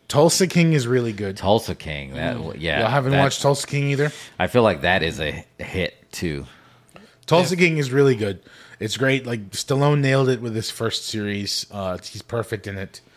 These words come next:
Speaker 1: And it's, it's really entertaining. It feels a little like The Sopranos, but a little more, uh, broadcast T V-ish.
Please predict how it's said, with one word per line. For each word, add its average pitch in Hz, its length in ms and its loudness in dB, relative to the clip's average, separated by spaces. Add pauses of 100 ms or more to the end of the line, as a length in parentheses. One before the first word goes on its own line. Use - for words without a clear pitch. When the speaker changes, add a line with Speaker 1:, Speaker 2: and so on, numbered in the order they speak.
(280)
Speaker 1:
And 131 160 -2
it's, 160 180 -2
it's 196 240 2
really 254 380 4
entertaining. 240 520 4
It 147 120 4
feels 190 360 6
a 170 60 8
little 165 260 6
like 185 200 6
The 170 60 -4
Sopranos, 135 960 -2 (560)
but 110 300 -4 (220)
a 117 100 -6
little 131 180 0
more, 120 500 0
uh, 98 320 -4 (460)
broadcast 117 640 -2
T 127 160 -6
V-ish. 123 560 -6